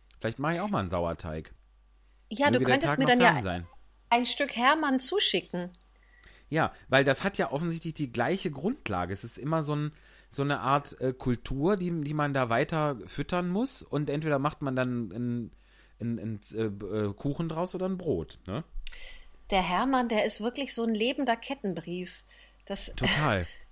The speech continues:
Speaker 2: Also um den muss man sich ja dann so kümmern, ne? Also würdest du mir den zuschicken, dann werde
Speaker 1: Man
Speaker 2: ich
Speaker 1: muss
Speaker 2: den ja
Speaker 1: den
Speaker 2: nicht mehr los, den
Speaker 1: Nee, man
Speaker 2: Hermann,
Speaker 1: muss den,
Speaker 2: ne?
Speaker 1: der, ich weiß auch noch, das hat irgendwann genervt. Früher,
Speaker 2: Ja.
Speaker 1: so in der Schule. Man musste den ja füttern, so weit, so gut.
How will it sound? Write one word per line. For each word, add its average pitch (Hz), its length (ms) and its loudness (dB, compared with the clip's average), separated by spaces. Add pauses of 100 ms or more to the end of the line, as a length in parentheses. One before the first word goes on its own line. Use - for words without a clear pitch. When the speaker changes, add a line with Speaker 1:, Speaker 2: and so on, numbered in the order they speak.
(500)
Speaker 2:
Also 233 200 4
um 247 120 4
den 269 180 6
muss 339 160 4
man 285 140 2
sich 339 180 2
ja 247 100 6
dann 240 140 10
so 214 200 0
kümmern, 202 460 4
ne? 220 160 6 (100)
Also 240 280 4 (160)
würdest 254 320 2
du 254 60 -2
mir 247 120 6
den 240 140 2
zuschicken, 294 520 -2
dann 247 140 4
werde 254 120 8
Speaker 1:
Man 262 80 8
Speaker 2:
ich 262 40 4
Speaker 1:
muss 190 120 6
Speaker 2:
den 254 80 4
ja 240 80 10
Speaker 1:
den 226 80 8
Speaker 2:
nicht 247 180 0
mehr 214 140 8
los, 311 380 8
den 208 120 8
Speaker 1:
Nee, 147 60 8
man 143 140 10
Speaker 2:
Hermann, 160 160 8
Speaker 1:
muss 151 100 0
den, 147 180 6
Speaker 2:
ne? 214 80 0
Speaker 1:
der, 131 160 2
ich 135 120 -2
weiß 180 200 4
auch 233 80 0
noch, 254 140 4
das 123 200 -2
hat 151 140 0
irgendwann 101 480 0
genervt. 143 640 -2 (360)
Früher, - 180 0
Speaker 2:
Ja. 214 280 8
Speaker 1:
so 120 140 4
in 113 80 2
der 107 120 4
Schule. 95 320 0
Man 107 200 2
musste 151 260 2
den 123 160 2
ja 101 140 2
füttern, 120 500 2
so 170 160 2
weit, 127 220 4
so 104 120 -4
gut. 113 360 0